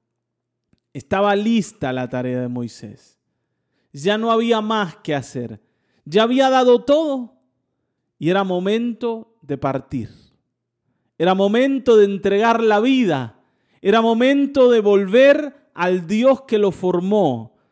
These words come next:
¿Por qué? Porque había acabado su carrera. Hermanos queridos, tiene que llegar un día para nosotros donde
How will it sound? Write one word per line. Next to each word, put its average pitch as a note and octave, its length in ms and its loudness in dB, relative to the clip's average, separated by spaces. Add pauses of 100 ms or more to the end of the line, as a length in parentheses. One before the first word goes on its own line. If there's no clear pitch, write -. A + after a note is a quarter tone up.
(200)
¿Por E3+ 220 -8
qué? C#4 420 -2 (220)
Porque D#3+ 280 -8
había F#3 300 0
acabado F3+ 880 -4
su - 240 -14
carrera. B2 640 -10 (1400)
Hermanos G#3+ 460 -2
queridos, A3 560 0 (260)
tiene B3 340 -2
que A3+ 200 -4
llegar A3+ 360 0
un E3+ 200 -4
día D3+ 360 -4
para C#3 200 -6
nosotros D#3+ 640 -8
donde C#3 500 -8